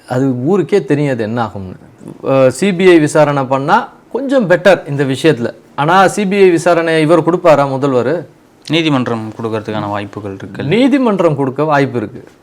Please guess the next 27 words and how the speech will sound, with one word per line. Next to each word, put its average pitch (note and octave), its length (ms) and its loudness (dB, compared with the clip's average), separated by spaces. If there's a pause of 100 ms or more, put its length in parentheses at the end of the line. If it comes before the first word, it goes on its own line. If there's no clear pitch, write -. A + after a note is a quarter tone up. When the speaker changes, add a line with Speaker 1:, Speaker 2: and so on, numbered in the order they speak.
(360)
Speaker 1:
So A3 300 6
இது G3+ 300 2
என்ன G#3+ 240 4
நடக்குதுன்னு F3 560 2
அப்பதான் F#3+ 340 2
பார்க்க D3+ 240 4
முடியும். A#2 260 -4
ஆனா E3 340 2
இன்னைக்கு E3 480 0
நடந்த F3+ 440 4
சம்பவங்கள் D#3 520 2
எல்லாம் C#3 240 2
வச்சு C3+ 220 -4
பார்த்தோம்னா A#2 720 -2 (760)
விஜய F3 580 4
குற்றவாளின்னு E3+ 600 4
சொல்றது C#3 440 -2
வந்து A#2+ 540 0 (640)
அபத்தமான E3 640 0
ஒரு C3+ 160 0
விஷயம். G#2+ 340 -8 (480)
ஏன்னா E3+ 260 4
ஒருவேளை G#3+ 440 6
விஜய் F#3+ 320 4
இதுக்கு G3 220 2
குற்றவாளியா F#3+ 640 4
இருக்கப்பட்டார் D#3+ 840 2